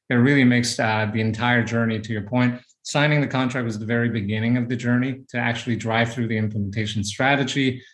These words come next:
uh, fix a lot of the underlying issue. That's really the hard part. But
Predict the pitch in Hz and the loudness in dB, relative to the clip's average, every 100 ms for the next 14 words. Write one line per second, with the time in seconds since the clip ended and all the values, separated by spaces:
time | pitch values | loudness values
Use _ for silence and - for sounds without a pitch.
0 | _ - 113 107 104 135 123 117 113 113 | _ -2 2 4 2 0 0 0 2 0
1 | 110 110 110 104 104 98 117 117 - 120 | 0 -2 -2 -2 -4 -4 -4 -6 -2 0
2 | 113 113 113 - 117 104 95 98 101 - | 0 0 -2 -2 -6 -4 -4 -4 -4 -6
3 | 113 127 143 117 90 | -6 -6 -2 0 0